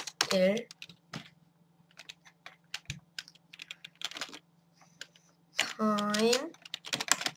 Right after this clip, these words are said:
세트 투. 이게 만이었나?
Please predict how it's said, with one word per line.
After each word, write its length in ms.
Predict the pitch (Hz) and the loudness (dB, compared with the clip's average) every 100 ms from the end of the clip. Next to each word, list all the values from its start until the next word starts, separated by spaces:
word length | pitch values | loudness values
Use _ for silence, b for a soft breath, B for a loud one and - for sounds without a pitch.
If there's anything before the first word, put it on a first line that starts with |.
| - - - - - | 6 6 2 -2 0
세트 760 | - 247 247 - 269 277 285 - | 4 6 8 8 8 8 8 2
투. 720 | - 214 208 202 196 196 190 208 | 0 2 4 6 6 4 2 0
이게 360 | 208 202 190 175 165 - - - - - _ _ - - | 2 6 6 4 -6 -12 -16 -14 -12 -12 _ _ -20 -2
만이었나? 640 | 165 160 226 302 185 165 | 2 4 4 6 4 4